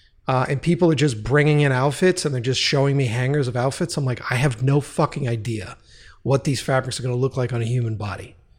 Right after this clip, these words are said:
And it's the same thing when I go into, to clothing stores to pick up outfits and pick up clothes. If I see it on a fucking rack, I'm usually buying the stuff that's on the mannequins because at that point I'm like,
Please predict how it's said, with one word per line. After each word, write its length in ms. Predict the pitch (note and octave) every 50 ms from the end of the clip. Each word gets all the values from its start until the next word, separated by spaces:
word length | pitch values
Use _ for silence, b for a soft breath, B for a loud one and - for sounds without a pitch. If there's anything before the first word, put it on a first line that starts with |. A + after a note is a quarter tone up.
| - - - _ _ _ _ _ _ -
And 240 | C#3+ C#3 C3+ C3+ - -
it's 140 | G3+ - -
the 100 | G3+ -
same 260 | - - F3+ F3+ F3
thing 160 | - F3+ E3
when 100 | E3 D#3+
I 80 | D#3 D3
go 200 | C3 D3 C#3+ D3+
into, 440 | D3 C#3 C3 C3+ C3 B2+ C3 C3
to 160 | B2+ - - -
clothing 420 | - - G#3+ A#3 C4 G#3 D#3 A#2+
stores 500 | - - - A#2 A#2 - - - - -
to 120 | - -
pick 220 | A#2 - - C#3+ -
up 100 | C#3+ -
outfits 400 | C#3 C3+ B2 - - C#3 - -
and 160 | B2+ A2 G#2+
pick 140 | C#3 C3 -
up 80 | A2+
clothes. 380 | - - F#3+ G#3+ G#3 F#3+ D#3 -
If 400 | - - - - - - - - -
I 60 | F3
see 180 | - - - B3+
it 60 | A#3
on 100 | G#3+ F#3+
a 60 | D#3+
fucking 360 | - - G#3 F3 - D#3 C3+
rack, 340 | C3 D#3 F#3+ E3 B2 - - B B B B
I'm 140 | F#3 F3+
usually 320 | F3 B3+ C4 A3+ A#3 A3 E3+
buying 420 | B2 A2 E3 D3+ E3 F3+ F#3 F3+
the 80 | E3 D3
stuff 400 | - - - E3+ D#3 D3+ - -
that's 160 | - C3 -
on 140 | D3 C#3+ C3+
the 80 | B2+
mannequins 560 | B2 A#2+ C3 D#3 E3+ D#3+ B2+ - A2+ G#2 A#2 G#2
because 480 | - C#3 B2+ - C#3 C3 A#2+ A2 - - b b b b b b
at 100 | D3 C#3+
that 220 | F#3+ F3+ F#3 F3+
point 140 | D#3+ D3+ C#3
I'm 80 | C3
like, 200 | B2+ A#2 G#2+ -